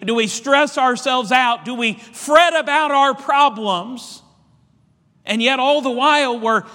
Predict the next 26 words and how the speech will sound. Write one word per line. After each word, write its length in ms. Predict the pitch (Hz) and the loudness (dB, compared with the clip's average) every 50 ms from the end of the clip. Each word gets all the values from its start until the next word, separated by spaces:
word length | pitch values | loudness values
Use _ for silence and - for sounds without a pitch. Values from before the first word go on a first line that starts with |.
| - - | -20 -4
testifying 800 | - 285 294 311 311 311 285 240 - 254 240 247 254 262 262 240 | -2 0 0 0 -2 -4 -8 -6 -2 0 0 0 0 -2 -2 -2
that 240 | 220 240 240 190 147 | -2 -2 -2 -4 -2
God 540 | 185 247 294 330 339 302 240 220 233 247 226 - - - - | 0 0 2 4 4 4 4 4 4 2 -2 -8 -16 -4 0
is 220 | 269 269 254 - | 0 0 2 2
all-powerful. 1200 | 262 269 311 330 349 359 339 - - 349 381 370 359 359 330 294 254 233 - - 165 143 151 - - - _ _ _ _ _ _ _ _ _ _ _ _ _ _ _ _ _ _ _ _ _ _ _ _ _ _ _ | 4 6 6 6 6 6 4 0 0 2 4 4 4 4 4 2 0 0 -4 -10 -14 -16 -16 -16 -20 -20 _ _ _ _ _ _ _ _ _ _ _ _ _ _ _ _ _ _ _ _ _ _ _ _ _ _ _
If 60 | - | -12
he's 180 | - 214 196 190 | -10 -10 -6 -4
all-powerful, 880 | 233 254 254 247 - - - 226 247 254 247 220 202 165 - 202 190 190 | -2 -2 -2 -4 -6 -6 -6 -2 0 2 2 2 0 -2 -6 -6 -6 -6
if 100 | 170 - | -6 -4
we 140 | 196 196 | -4 -4
really 320 | 190 185 254 294 285 277 254 | -2 0 0 0 0 0 -2
believe 420 | 190 240 247 262 277 277 254 208 | -4 -4 -4 -2 -2 -2 -2 -2
that 120 | 190 226 202 | -4 -6 -6
he 140 | 220 220 | -6 -8
can 140 | 202 220 208 180 | -8 -10 -10 -10
do 140 | 196 220 | -8 -8
anything, 400 | 233 247 277 240 180 226 208 196 - - - - _ _ | -8 -8 -8 -8 -8 -6 -8 -8 -8 -12 -18 -20 _ _
why 200 | 175 208 240 262 | -2 0 0 0
is 200 | 254 254 214 214 | 0 -4 -4 -6
it 120 | 226 202 | -6 -6
that 160 | 208 220 - | -8 -10 -8
we're 160 | 175 196 196 | -6 -4 -4
worrying 600 | 180 185 233 254 240 233 214 202 185 180 196 208 202 | -2 -2 -2 0 0 0 -2 -2 -4 -4 -6 -6 -6
and 180 | 190 180 170 160 - - _ _ _ | -6 -8 -8 -12 -16 -20 _ _ _
not 260 | - 180 190 190 - - | -8 -6 -6 -6 -6 -8
praying? 580 | - 202 190 190 175 - 131 135 - 247 254 | -8 -6 -4 -4 -4 -6 -8 -10 -14 -14 -16